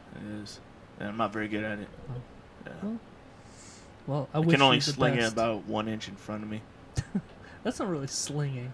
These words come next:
Speaker 1: Yeah.
Speaker 2: That's more like flicking.
Speaker 1: <laughs>
Speaker 2: Or, like,
Speaker 1: Yeah, that's why I'm not very good at it.
Speaker 2: poking.
Speaker 1: Yeah. I lied on my resume. I
Speaker 2: <laughs>
Speaker 1: said I could sling it.
Speaker 2: Oh.
Speaker 1: I could just kind of thrust it around.
Speaker 2: Okay.
Speaker 1: Yeah.
Speaker 2: Well,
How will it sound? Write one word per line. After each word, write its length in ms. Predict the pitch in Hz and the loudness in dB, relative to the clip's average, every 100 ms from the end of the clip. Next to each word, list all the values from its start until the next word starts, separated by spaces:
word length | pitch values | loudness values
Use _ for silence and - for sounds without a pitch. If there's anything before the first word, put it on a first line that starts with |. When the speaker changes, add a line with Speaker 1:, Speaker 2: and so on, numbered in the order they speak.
| - | -6
Speaker 1:
Yeah. 200 | 104 107 - - - | -4 -2 -6 -14 -8
Speaker 2:
That's 140 | 165 - | -6 0
more 120 | 160 | 0
like 180 | 135 - | 0 -4
flicking. 580 | - - 151 - 139 - - | -10 -4 -2 -2 -4 -4 0
Speaker 1:
<laughs> 100 | 277 - - - - - - - - - - - | 0 0 -10 -8 -8 -8 -16 -16 -18 -18 -20 -12
Speaker 2:
Or, 60 | 143 | -6
like, 180 | 139 131 - - - - | -6 -6 -10 -20 -20 -6
Speaker 1:
Yeah, 240 | 156 139 113 | 4 4 4
that's 160 | 110 107 | -2 2
why 80 | 131 | 4
I'm 80 | 127 | 6
not 160 | 127 | 4
very 140 | 123 - | 4 4
good 180 | 135 | 4
at 160 | 123 117 | 4 4
it. 180 | 117 - | 2 -2
Speaker 2:
poking. 340 | - 151 - 139 - - - - - - | -2 -2 -6 -16 -16 -20 -20 -20 -20 -4
Speaker 1:
Yeah. 280 | 127 120 117 - - - - - - - - | 4 4 2 -4 -20 -20 -20 -20 -20 -20 0
I 60 | 135 | 6
lied 260 | 139 131 | 10 12
on 80 | 120 | 10
my 80 | 113 | 6
resume. 500 | 113 113 110 110 110 - - - - - 151 | 6 4 0 -4 -6 -10 -20 -20 -18 -6 -2
I 60 | |
Speaker 2:
<laughs> 80 | 120 | 2
Speaker 1:
said 140 | 156 110 | 2 2
I 60 | |
could 160 | 113 104 | 0 -4
sling 340 | - 113 117 | -4 -4 -4
it. 140 | 117 - - - - | -4 -8 -16 -14 -8
Speaker 2:
Oh. 180 | 135 123 | -2 -2
Speaker 1:
I 120 | 120 123 | -2 -4
could 200 | 127 104 | -6 -8
just 240 | 110 - | -8 -6
kind 160 | - 107 | -8 -8
of 100 | 107 - - - - - - - - | -10 -16 -20 -20 -20 -20 -20 -20 -12
thrust 400 | - 117 110 - | -2 0 0 -4
it 80 | 107 | -6
around. 360 | 104 107 107 123 - - 120 123 | -6 -6 -8 -10 -14 -14 -10 -8
Speaker 2:
Okay. 160 | 143 - | -8 -6
Speaker 1:
Yeah. 140 | - 113 - - - - - - - - - - | -6 -6 -8 -20 -20 -20 -20 -20 -20 -20 -20 -12
Speaker 2:
Well, 220 | 233 240 | -8 -6